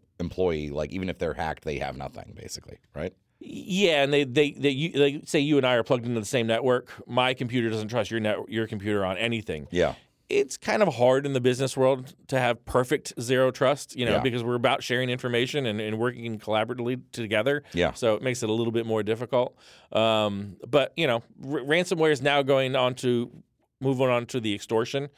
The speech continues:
Speaker 2: So a lot of places, and you're getting your sh-, your shit locked up through encryption, but they're also stealing it. And then they're saying, "We're gonna publish it if you don't pay now."
Speaker 1: Got it.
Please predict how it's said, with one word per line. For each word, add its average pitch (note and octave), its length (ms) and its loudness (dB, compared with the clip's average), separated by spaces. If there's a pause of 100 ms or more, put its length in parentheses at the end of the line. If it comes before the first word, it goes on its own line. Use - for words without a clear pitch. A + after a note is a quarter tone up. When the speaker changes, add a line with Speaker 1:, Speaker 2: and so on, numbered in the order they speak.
(180)
Speaker 2:
So A2 160 2
a G#2+ 40 4
lot A#2 180 4
of A#2+ 60 -2
places, A#2+ 440 0
and G#2+ 240 -6
you're A2 100 -4
getting A#2 220 -2
your A2 100 -4
sh-, - 200 -12
your A2+ 120 -4
shit G#2+ 200 -2
locked A2 260 0
up A2 320 2 (140)
through G2+ 260 -4
encryption, G#2+ 400 0 (280)
but A2 100 4
they're A#2+ 120 6
also A#2 200 2
stealing B2 400 0
it. - 120 -12 (300)
And A2 100 2
then A2 120 0
they're A2 100 2
saying, A#2 220 0
"We're A2+ 80 0
gonna F#2+ 120 -2
publish A#2 380 0
it F#2 80 -10
if F2 80 -8
you F2 80 -8
don't D#2 160 -8
pay D2+ 240 -4
now." B1+ 80 -8
Speaker 1:
Got D2 200 -2
it. B1 100 -10